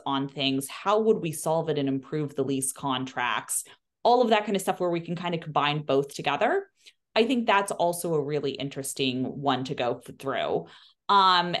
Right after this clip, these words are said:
and so A I is changing so quickly right now.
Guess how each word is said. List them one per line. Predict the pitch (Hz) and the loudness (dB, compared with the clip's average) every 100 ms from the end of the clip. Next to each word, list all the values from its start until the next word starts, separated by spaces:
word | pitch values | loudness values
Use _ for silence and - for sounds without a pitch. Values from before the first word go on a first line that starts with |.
| - | -2
and | 208 208 | -2 0
so | 214 226 214 - | 2 4 4 4
A | 220 247 | 2 2
I | 226 | 2
is | 208 190 | 2 0
changing | - 180 170 160 | -4 -8 -6 -6
so | 151 165 147 | -4 -2 -2
quickly | 147 147 180 | -2 -4 -4
right | 175 180 185 | 0 0 0
now. | 190 190 214 | 0 2 0